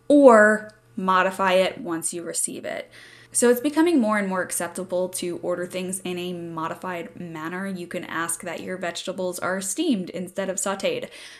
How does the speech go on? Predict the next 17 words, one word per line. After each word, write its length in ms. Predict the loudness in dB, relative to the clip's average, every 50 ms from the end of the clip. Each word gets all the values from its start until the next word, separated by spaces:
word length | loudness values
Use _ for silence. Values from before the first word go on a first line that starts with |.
| -8 -6
Again, 380 | 0 2 2 2 2 -2 -6
think 360 | -6 -4 -4 -4 -4 -6 -6 -6
of 200 | -6 -6 -4 -2
the 100 | -4 -2
way 240 | -2 0 2 0 0
the 120 | 0 -2 -12
food 340 | -16 -10 -8 -6 -6 -6
is 140 | -8 -8 -10
being 240 | -10 -10 -10 -10 -10
prepared 580 | -12 -14 -16 -14 -12 -8 -6 -4 -4 -4 -6 -8
and 160 | -10 -10 -10
how 320 | -8 -8 -6 -6 -6 -4
that 220 | -4 -4 -4 -4 -4
will 160 | -4 -4 -4
affect 340 | -6 -6 -10 -10 -10 -10 -14
the 60 | -10
macros. 580 | -8 -6 -6 -6 -8 -8 -10 -10 -8 -10 -12